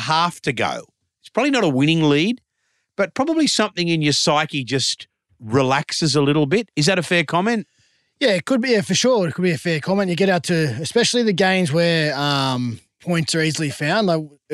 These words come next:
Speaker 2: we didn't really have to early on work hard for our points. We'd go down for one set and we'd score in that set, and then,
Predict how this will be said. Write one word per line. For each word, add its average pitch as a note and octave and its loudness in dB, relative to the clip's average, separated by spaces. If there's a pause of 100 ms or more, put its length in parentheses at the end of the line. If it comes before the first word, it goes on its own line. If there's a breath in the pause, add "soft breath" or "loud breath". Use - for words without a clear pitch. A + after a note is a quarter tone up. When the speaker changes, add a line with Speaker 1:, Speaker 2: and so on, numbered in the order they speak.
Speaker 2:
we E3+ 0
didn't G#3 2
really F#3+ 2
have F3 -2
to D#3+ 0
early D#3+ 0
on D3+ 0
work C#3 0
hard D3+ -2
for D3 -4
our C#3 -2
points. D3+ -4
We'd D#3 -2
go D3 -2
down D3 -2
for C3+ -6
one C#3 -4
set D3 -2
and C3+ -4
we'd C3+ -4
score D#3 -2
in C#3+ 0
that C#3 -6
set, D3+ 0
and C#3+ -4
then, C#3 -2